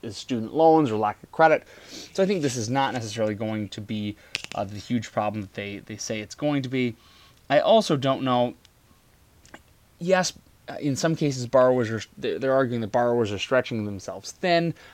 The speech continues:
I think that that's true in some cases. I think the real problem is buyers are ending up being more competitive. They may make a more competitive offer on a home, but I, I still think that even if they're going above asking and they're, you know, doing an appraisal guarantee or whatever crazy terms they're offering,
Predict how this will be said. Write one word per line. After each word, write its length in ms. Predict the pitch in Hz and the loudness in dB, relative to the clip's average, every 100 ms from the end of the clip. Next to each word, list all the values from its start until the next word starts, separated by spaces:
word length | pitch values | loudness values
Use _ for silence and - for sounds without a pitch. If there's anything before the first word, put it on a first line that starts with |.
| - | -2
I 100 | 202 | 0
think 240 | 196 190 | 2 0
that 120 | 143 131 | 0 0
that's 280 | 123 - - - - _ - | 0 0 -12 -18 -18 _ -18
true 320 | - - 139 | -8 0 2
in 140 | 113 101 | 2 -2
some 280 | - 156 | -4 -4
cases. 460 | 143 143 135 143 - - - | -2 -4 -4 -6 -6 -14 -10
I 100 | - | -2
think 220 | 135 202 175 | 2 4 4
the 100 | 131 | 4
real 500 | 113 123 143 135 - - 123 | 4 6 8 8 6 -10 -4
problem 260 | 131 120 117 | 4 4 4
is 80 | 104 | -2
buyers 460 | - 123 131 110 | 2 6 6 4
are 100 | 123 - - - 127 - | 0 -6 -10 -8 -8 -2
ending 300 | 139 131 127 | -2 2 0
up 100 | 113 | 0
being 240 | 117 113 113 | -4 -2 0
more 200 | 107 107 | 2 0
competitive. 540 | 107 90 - 67 64 - - - - - | -4 -6 -8 -8 -16 -20 -20 -20 -10 -2
They 80 | |
may 340 | 160 170 71 - _ - | 0 0 -2 -8 _ -8
make 340 | 123 120 117 | -2 -2 0
a 80 | 110 | -4
more 220 | 110 110 | 0 0
competitive 580 | - 101 - 131 117 104 | -2 -10 -4 0 0 4
offer 340 | 110 113 - | 4 4 2
on 100 | 110 | 0
a 40 | 104 | -2
home, 380 | - 123 127 | 0 0 0
but 140 | 127 120 | 0 0
I, 140 | 101 - - | 0 -6 -8
I 100 | 123 | -8
still 380 | - - 156 147 | -8 0 2 4
think 220 | 147 123 | 0 0
that 140 | 117 | -4
even 280 | - 139 143 | -2 -2 0
if 100 | 131 | 0
they're 140 | 127 107 | 0 0
going 280 | 113 113 | 0 -2
above 280 | 110 113 113 | 0 2 4
asking 500 | 113 113 - 117 110 | 2 -2 -6 -8 -8
and 80 | 104 | -6
they're, 140 | 104 107 | -8 -8
you 100 | 120 | -10
know, 80 | 107 | -6
doing 160 | 110 107 | -4 -4
an 40 | |
appraisal 380 | 101 113 107 104 | -4 -4 -2 -4
guarantee 500 | 107 107 104 110 110 | -6 -6 -6 -4 -4
or 100 | 107 | -2
whatever 300 | 135 165 147 | 0 0 -2
crazy 400 | - 113 104 98 | -2 -2 -2 -6
terms 440 | - 117 113 110 | -8 -6 -4 -2
they're 220 | 107 107 | -4 -4
offering, 440 | 151 185 - 117 | -4 -4 -6 -8